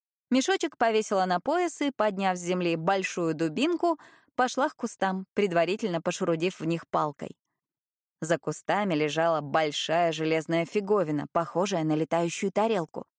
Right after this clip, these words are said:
Судя по тому, что на ней росли небольшие деревца, а с боков свисали очень симпатичные лианы,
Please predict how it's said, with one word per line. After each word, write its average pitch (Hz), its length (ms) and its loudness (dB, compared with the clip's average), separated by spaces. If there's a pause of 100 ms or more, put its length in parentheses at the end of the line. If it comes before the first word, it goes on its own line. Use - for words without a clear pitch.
(420)
Судя 285 260 2
по - 100 -4
тому, 208 260 2
что - 160 -4
на 180 120 2
ней 185 180 2
росли 170 340 0
небольшие 180 580 0
деревца, 175 600 0
а 170 60 0
с 160 60 -4
боков 170 360 -2
свисали 160 520 -2
очень 165 340 0
симпатичные 165 720 -2
лианы, 214 480 2